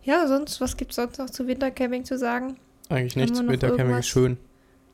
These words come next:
Speaker 1: Das ist schön, es macht Spaß. Uns
Speaker 2: Ja.
Speaker 1: macht Spaß.
Speaker 2: Auch mit dem Canopy Camper möglich.
Speaker 1: Ja.
Speaker 2: Auch wenn ich wirklich viele, äh, Nachrichten ständig auf, äh, YouTube bekomme, wo Menschen sagen, einen super schönen Camper habt ihr da,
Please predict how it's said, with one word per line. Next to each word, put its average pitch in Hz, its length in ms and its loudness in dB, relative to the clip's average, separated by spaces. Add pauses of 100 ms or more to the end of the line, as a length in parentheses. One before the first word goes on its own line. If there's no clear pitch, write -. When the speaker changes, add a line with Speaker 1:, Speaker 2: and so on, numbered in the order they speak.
(140)
Speaker 1:
Das 277 120 -4
ist - 120 -12
schön, 254 280 -2
es - 140 -14
macht 247 140 -12
Spaß. 220 340 -4
Uns 269 200 -4
Speaker 2:
Ja. 247 60 2
Speaker 1:
macht 247 200 2
Spaß. 214 420 -2 (180)
Speaker 2:
Auch 127 220 0
mit 127 80 0
dem 120 40 -2
Canopy 127 320 -2
Camper 123 260 0
möglich. 120 440 -2 (160)
Speaker 1:
Ja. - 80 0
Speaker 2:
Auch 113 180 2
wenn 123 120 2
ich - 220 -2 (680)
wirklich 139 480 4
viele, 127 240 2
äh, 123 680 0
Nachrichten 123 540 -2
ständig 131 400 2
auf, 123 360 -4
äh, 120 180 -2
YouTube 131 360 0
bekomme, 123 560 0
wo 123 140 0
Menschen 127 400 0
sagen, 123 340 2 (800)
einen 139 100 2
super 160 280 6
schönen 139 260 4
Camper 147 340 4
habt 127 160 0
ihr 123 120 2
da, 123 320 0